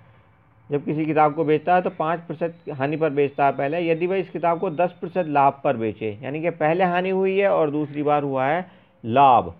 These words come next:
ठीक है। तो हमने पहले हानि और दूसरी बार लाभ, एक बार प्रॉफिट एक बार लॉस हो रहा है, तो हम कैसे निकालेंगे इन दोनों का डिफरेंस?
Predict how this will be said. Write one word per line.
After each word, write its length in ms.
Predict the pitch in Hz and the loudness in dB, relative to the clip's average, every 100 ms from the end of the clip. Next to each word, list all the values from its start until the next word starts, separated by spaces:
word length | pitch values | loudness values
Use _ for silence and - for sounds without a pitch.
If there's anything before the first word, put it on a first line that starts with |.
| _ _ _ _ _ - | _ _ _ _ _ -10
ठीक 100 | 165 | 0
है। 140 | 208 147 | 0 0
तो 200 | 175 208 | 0 0
हमने 320 | 185 143 165 | 0 -4 -6
पहले 300 | 185 160 160 | -2 0 0
हानि 440 | 175 147 147 180 180 _ _ - | 0 -2 -4 -6 -10 _ _ -6
और 120 | 139 | -4
दूसरी 280 | 143 160 165 | -2 -2 -2
बार 220 | 160 165 156 | 2 2 4
लाभ, 240 | 160 156 | 2 4
एक 160 | 156 151 | 2 2
बार 120 | 165 | 0
प्रॉफिट 340 | 156 147 160 | 0 -2 0
एक 160 | 151 135 | 0 0
बार 140 | 143 | -2
लॉस 320 | 131 135 165 | 0 0 0
हो 120 | 165 160 | 0 0
रहा 140 | 170 | 0
है, 160 | 180 180 _ _ - | 0 -4 _ _ -8
तो 60 | 147 | -6
हम 120 | 156 | -2
कैसे 240 | 160 160 | -2 -2
निकालेंगे 400 | 170 160 160 165 | -4 0 0 -2
इन 100 | 170 | -4
दोनों 200 | 165 165 | -4 -2
का 60 | 170 | -2
डिफरेंस? 340 | 165 165 175 | -2 -6 -8